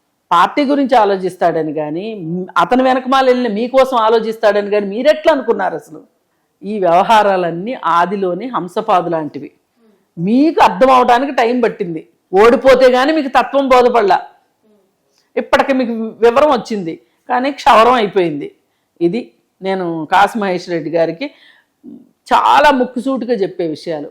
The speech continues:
మీ చేతులారా మీరే మీ రాజకీయ జీవితాన్ని పాడు చేసుకున్నారు. మీరు ఒక ఫ్యాక్షన్ లీడర్ల లాగా మీరు చెలరేగిపోయి, "మాకేం ఎదురుంది?" అని చెప్పి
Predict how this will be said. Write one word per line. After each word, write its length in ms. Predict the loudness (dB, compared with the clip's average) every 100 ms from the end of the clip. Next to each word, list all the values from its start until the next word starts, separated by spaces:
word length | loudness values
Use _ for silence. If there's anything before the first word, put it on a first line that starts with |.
| -16
మీ 340 | -10 -4 -4 0
చేతులారా 520 | 0 0 0 0 0 -2
మీరే 460 | -4 -4 0 2
మీ 220 | 0 -4
రాజకీయ 520 | -2 -2 -2 -4 -6 -6
జీవితాన్ని 680 | -6 -6 -4 -6 -8 -16 _ _ _ 2
పాడు 280 | 4 4 2
చేసుకున్నారు. 920 | 0 -2 -12 -12 -12 -8 -6 -6 -10 _ _ _ _ -8
మీరు 360 | -2 2 2 2
ఒక 300 | 0 2 0
ఫ్యాక్షన్ 800 | 0 -8 -2 0 0 -2 -4 -2
లీడర్ల 440 | 0 2 0 -2
లాగా 480 | -4 -6 -6 -8 -8 -12 _ _ -20
మీరు 800 | -14 -10 -4 -2 0 -2 -6 -10 _ _ _
చెలరేగిపోయి, 1000 | 0 4 6 4 2 -2 0 0 -2 -6
"మాకేం 640 | -8 -4 -4 0 2 2 4
ఎదురుంది?" 600 | 2 2 0 -2 -2 -2
అని 80 | -2
చెప్పి 420 | -6 -6 -10